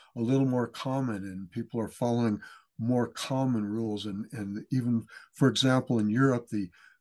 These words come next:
the, not just, uh, individual roles, but, uh, cultural roles are, are being supplanted by this universal one culture, one way of representing ourselves on social media and to each other in our social interactions.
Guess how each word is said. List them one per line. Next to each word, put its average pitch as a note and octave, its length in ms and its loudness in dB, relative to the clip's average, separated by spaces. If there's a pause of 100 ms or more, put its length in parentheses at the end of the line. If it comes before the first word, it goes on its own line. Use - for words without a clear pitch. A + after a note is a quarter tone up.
the, G#2 300 -2
not A#2+ 180 -2
just, A#2 400 -6
uh, G2 240 -6
individual A#2+ 640 2
roles, G#2+ 320 0
but, G#2 220 -8 (100)
uh, G#2+ 120 -14 (120)
cultural G#2+ 640 -2
roles G#2 400 -2
are, F#2+ 140 -8 (480)
are G2+ 380 -8 (260)
being A#2 320 4
supplanted A#2+ 760 0
by A#2 200 0
this A2 280 -4
universal A#2 800 -2 (340)
one B2 560 4
culture, A#2+ 440 -2
one A#2+ 260 0
way A#2+ 120 -2
of A2 140 -6
representing A2+ 540 -4
ourselves G#2+ 460 -6
on F#2+ 120 -4
social A2 460 -2
media G#2+ 420 0 (420)
and G#2+ 340 0
to G#2+ 160 4
each G#2+ 200 2
other A2 280 2
in G#2 80 -2
our G2 80 -4
social G#2+ 500 -2
interactions. G2+ 760 -4